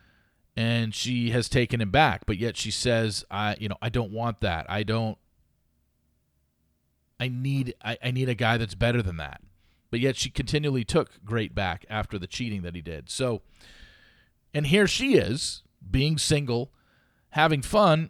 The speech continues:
and making comments about if the cameras weren't around, she would <laughs> suck off Tajik, which, you know, of course they had to end the episode with. That's the clip that Great gets to see.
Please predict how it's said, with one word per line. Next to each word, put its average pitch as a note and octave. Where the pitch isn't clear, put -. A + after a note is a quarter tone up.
and C3
making D#3
comments E3
about C#3+
if -
the C#3+
cameras D#3+
weren't D3
around, C3
she -
would D3
<laughs> D#3
suck -
off A#2
Tajik, B2+
which, -
you C3+
know, F#2+
of C#3
course D#3
they C#3
had C3
to C3
end C3+
the A#2
episode G2+
with. D#2+
That's C#3
the C#3
clip A#2
that G#2+
Great A#2+
gets A#2
to -
see. F#2